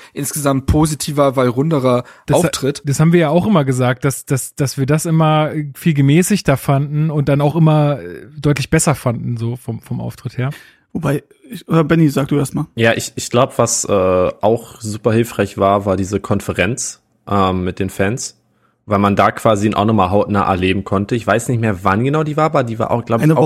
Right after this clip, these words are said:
Speaker 3: Woche
Speaker 4: relativ
Speaker 3: vorher.
Speaker 4: früh.
Speaker 3: Nee, die war eine Woche vor
Speaker 1: Nee, die
Speaker 3: der
Speaker 1: war
Speaker 3: Wahl.
Speaker 1: spät,
Speaker 4: Noch vorher erst?
Speaker 1: weil Frank
Speaker 4: Okay.
Speaker 1: Steffel, weil Frank Steffel selbst
Speaker 4: Stimmt,
Speaker 1: ja
Speaker 4: er war
Speaker 1: auch
Speaker 4: da, ne?
Speaker 1: vor Ort
Speaker 4: Ja.
Speaker 1: war. Also muss
Speaker 4: Aber
Speaker 1: das, und ich glaub, Frank Steffel war zwei, hat sich ziemlich genau zwei Wochen vor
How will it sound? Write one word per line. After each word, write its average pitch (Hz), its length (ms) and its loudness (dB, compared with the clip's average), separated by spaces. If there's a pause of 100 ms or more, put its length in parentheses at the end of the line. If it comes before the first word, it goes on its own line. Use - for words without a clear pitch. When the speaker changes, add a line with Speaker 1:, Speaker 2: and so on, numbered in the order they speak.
Speaker 3:
Woche 131 80 0
Speaker 4:
relativ 139 420 2
Speaker 3:
vorher. 151 400 -2
Speaker 4:
früh. - 80 -12
Speaker 3:
Nee, 170 140 2
die 165 100 2
war 151 140 2
eine 170 160 0
Woche 165 180 0
vor 156 180 -2
Speaker 1:
Nee, 151 40 4
die 160 80 4
Speaker 3:
der 151 80 2
Speaker 1:
war 135 180 6
Speaker 3:
Wahl. - 0 -
Speaker 1:
spät, 147 460 0
Speaker 4:
Noch 180 100 2
vorher 147 280 0
erst? 135 100 0
Speaker 1:
weil 139 160 2
Frank 151 240 0
Speaker 4:
Okay. - 80 0
Speaker 1:
Steffel, 160 640 0 (240)
weil 143 200 -4
Frank 151 220 -6
Steffel 143 320 -2
selbst 139 240 2
Speaker 4:
Stimmt, 160 220 0
Speaker 1:
ja 139 80 2
Speaker 4:
er - 60 -2
war 110 100 2
Speaker 1:
auch 127 80 4
Speaker 4:
da, 123 200 2
ne? 98 280 -4
Speaker 1:
vor 135 220 -2
Ort 127 160 0
Speaker 4:
Ja. 101 120 0
Speaker 1:
war. 120 260 -2
Also 127 300 -6
muss 131 220 -4
Speaker 4:
Aber 117 240 4
Speaker 1:
das, 117 100 -4
und 143 180 -8
ich 139 60 -12
glaub, 170 220 -2
Frank 156 200 -4
Steffel 160 300 -2
war 139 160 2
zwei, 151 420 0 (440)
hat 143 160 0
sich 151 160 -6
ziemlich 185 280 -2
genau 151 300 0
zwei 143 420 -2
Wochen 147 280 -2
vor 143 500 0